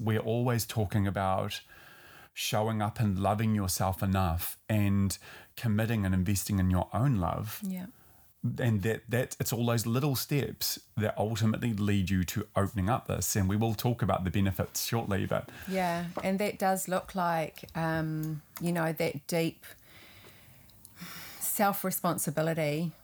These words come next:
Speaker 2: within the heart space. You know, am I being true to myself? Am I being honest with myself? Am I being, um, am I
Speaker 1: And you're
Speaker 2: taking responsibility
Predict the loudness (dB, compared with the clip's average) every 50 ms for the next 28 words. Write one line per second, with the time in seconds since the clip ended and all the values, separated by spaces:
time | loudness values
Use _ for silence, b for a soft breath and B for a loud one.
0 | -4 -2 -2 0 0 0 2 2 2 0 0 0 -2 -2 -2 -2 -4 -2 -2 -2
1 | -2 -2 -4 -4 -4 -4 -4 -6 -6 -8 -12 -14 -6 -2 0 0 0 0 0 -2
2 | 0 0 0 0 2 0 0 0 0 0 0 0 0 -2 -2 -2 -2 -2 0 -2
3 | -4 -4 -4 -2 -2 -2 -2 -4 -4 -4 -6 -8 -6 -4 -2 0 0 2 0 0
4 | 0 0 0 0 2 2 2 2 0 0 0 -2 B B B B B B B -6
5 | -2 0 0 2 0 0 -2 -4 -4 -4 -4 -2 -2 -2 -2 -2 -2 -2 -2 -2
6 | -2 -4 -6 -10 -6 -2 0 0 2 2 2 0 0 0 0 0 0 0 0 0
7 | 0 0 -2 -2 -4 -6 -4 -4 -2 -2 -2 -2 -2 -2 -2 -2 -2 -2 -2 -4
8 | -4 -4 -8 -14 -20 -20 B B B B B B B B B B B B B B
9 | B B B B B _ -2 0 2 2 2 2 0 0 0 0 0 0 2 0
10 | 0 0 0 0 -2 0 -2 -2 0 0 2 2 2 2 2 0 0 0 -2 -2
11 | -2 -4 -4 -6